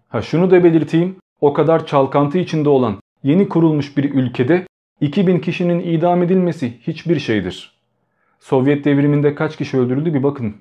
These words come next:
Yani hele Fransız devriminde kaç kişi idam edildi saymakla bitmiyor.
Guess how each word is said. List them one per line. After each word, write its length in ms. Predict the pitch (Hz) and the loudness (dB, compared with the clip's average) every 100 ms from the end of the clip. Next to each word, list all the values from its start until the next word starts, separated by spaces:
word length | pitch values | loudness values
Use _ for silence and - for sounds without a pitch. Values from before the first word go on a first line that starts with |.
| _ | _
Yani 360 | 127 117 113 113 _ _ _ _ | -4 -2 -2 -4 _ _ _ _
hele 200 | 135 139 | 0 2
Fransız 580 | 143 143 151 156 165 143 | 2 2 2 2 0 2
devriminde 520 | 151 139 143 135 117 | 2 4 2 2 0
kaç 240 | 147 151 - | 0 -2 -2
kişi 240 | 127 131 | -4 -4
idam 500 | 117 123 120 120 113 | -2 0 0 0 0
edildi 500 | 110 110 131 190 - _ _ _ _ _ | -2 0 0 -2 -4 _ _ _ _ _
saymakla 560 | - 143 127 107 131 | 0 2 2 0 0
bitmiyor. 320 | 127 123 98 | 0 -2 -4